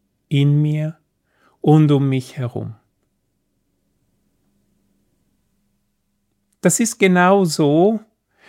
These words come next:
wie wenn ich eine Kerze anzünde, wenn kein anderes Licht dort drin brennt. Ich find's immer wieder grandios zu be-,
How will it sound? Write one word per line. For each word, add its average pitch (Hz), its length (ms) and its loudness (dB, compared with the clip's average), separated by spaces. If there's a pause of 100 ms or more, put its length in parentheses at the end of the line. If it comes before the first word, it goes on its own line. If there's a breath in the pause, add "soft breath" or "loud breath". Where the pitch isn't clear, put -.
(140 soft breath)
wie 139 160 2
wenn 139 180 2
ich - 380 -4 (320)
eine 117 320 -4
Kerze 165 800 -4 (1700)
anzünde, 131 1000 -2 (1400)
wenn 117 220 -4
kein 143 320 -2
anderes 120 440 -2
Licht - 320 -12
dort - 240 -10
drin 110 180 -10
brennt. - 600 -18 (2250)
Ich 165 240 -2
find's 156 320 0
immer 165 240 2
wieder 151 200 -2
grandios 135 880 -2
zu 117 220 -4
be-, 110 200 -4